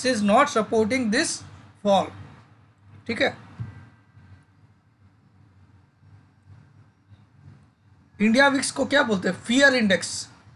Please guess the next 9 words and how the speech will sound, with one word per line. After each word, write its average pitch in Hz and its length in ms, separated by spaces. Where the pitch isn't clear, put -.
When 285 300
the 285 140
volatility 269 800
rises, 226 440
the 214 120
fear 240 280
index 233 400
should 226 280
rise, 208 380